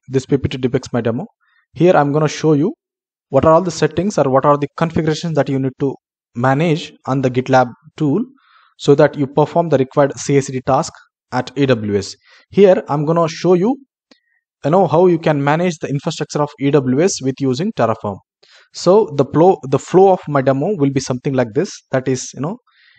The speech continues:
an A W S developer will have, uh, an access to the GitHub, you know, GitLab, and he will be making the required infrastructure as a code with using Terraform, and he will be doing the required, you know, push and pull task on your GitLab,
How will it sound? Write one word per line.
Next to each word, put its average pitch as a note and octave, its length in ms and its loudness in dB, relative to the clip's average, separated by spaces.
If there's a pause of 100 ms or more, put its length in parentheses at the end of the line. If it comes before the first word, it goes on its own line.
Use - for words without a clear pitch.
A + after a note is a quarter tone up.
(480)
an C3+ 220 2
A D#3+ 100 4
W F3+ 300 2
S F3 120 -2
developer C3+ 520 0
will D3 180 4 (120)
have, D3 260 0 (100)
uh, C3+ 280 4
an C3 180 -2
access D3 300 -6
to D#3+ 80 -6
the D3 100 -6 (120)
GitHub, B2+ 260 -6 (160)
you C3 80 -6
know, D#3+ 100 -2
GitLab, C3+ 380 0 (840)
and E3 120 -4
he E3+ 180 -4
will F3+ 180 2
be E3+ 340 -4 (100)
making D3 380 -4
the D3+ 220 4
required C#3 360 -2
infrastructure C3+ 480 -10
as - 120 -12
a C3+ 40 -10
code F3 220 -6 (720)
with C3 160 -4
using C3+ 260 0
Terraform, D3 480 -4
and D3+ 80 -4
he C3+ 120 -6
will C#3+ 140 0
be C#3+ 120 -4
doing D3 340 -2
the C3 300 2 (100)
required, B2+ 500 -2
you B2+ 60 -8
know, D#3+ 160 -6
push - 220 -6
and C#3 180 -4
pull C3+ 140 -2
task C3+ 380 -4
on C#3 220 -6
your C#3 220 0 (640)
GitLab, C#3 460 2